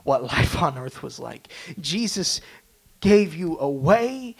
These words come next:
He gave you the truth, and he's given you a door to life. So be born again of the water and of the Spirit.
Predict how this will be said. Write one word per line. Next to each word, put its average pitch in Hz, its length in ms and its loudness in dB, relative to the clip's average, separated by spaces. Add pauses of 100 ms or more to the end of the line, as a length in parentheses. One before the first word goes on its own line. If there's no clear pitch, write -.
(120)
He 190 160 -8
gave 139 400 -6
you 123 100 -10
the 113 180 -12
truth, 254 560 0 (180)
and 165 140 -6
he's 196 200 0
given 190 400 2
you 165 140 2
a 135 140 0
door 233 500 8
to 185 240 2
life. 175 720 0 (3000)
So 240 220 8
be 226 180 2
born 247 280 10
again 220 280 4
of 170 100 -4
the 185 80 -4
water 175 460 2
and 185 140 -2
of 160 160 -8
the 156 80 -10
Spirit. 139 440 -12